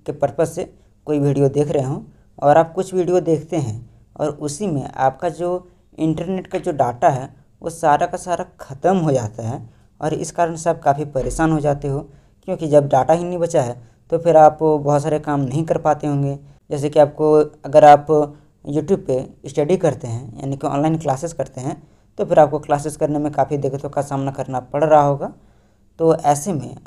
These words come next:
आप कोई ऐसा सॉल्यूशन चाहते हैं कि आपका ये जो YouTube का जो डेटा ईटिंग प्रॉब्लम है ये आप सॉल्व कर सकें, तो फिर आपका स्वागत है आज की इस वीडियो में, क्योंकि आज की इस वीडियो में हम आपको यही बताने वाले हैं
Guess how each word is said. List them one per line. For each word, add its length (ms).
आप 280
कोई 260
ऐसा 220
सॉल्यूशन 480
चाहते 320
हैं 140
कि 80
आपका 280
ये 100
जो 160
YouTube 300
का 80
जो 140
डेटा 340
ईटिंग 280
प्रॉब्लम 460
है 200
ये 140
आप 220
सॉल्व 400
कर 220
सकें, 360
तो 100
फिर 140
आपका 340
स्वागत 380
है 60
आज 180
की 120
इस 120
वीडियो 160
में, 120
क्योंकि 220
आज 300
की 100
इस 140
वीडियो 240
में 160
हम 120
आपको 220
यही 180
बताने 360
वाले 220
हैं 220